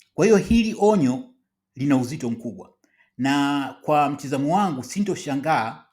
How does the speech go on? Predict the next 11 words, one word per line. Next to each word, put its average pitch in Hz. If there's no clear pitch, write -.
kwa 131
kawaida 175
mara 151
nyingi 160
Marekani 156
huwa 139
wanakuwa 123
wa 113
kwanza 117
kuongelea 117
jambo 123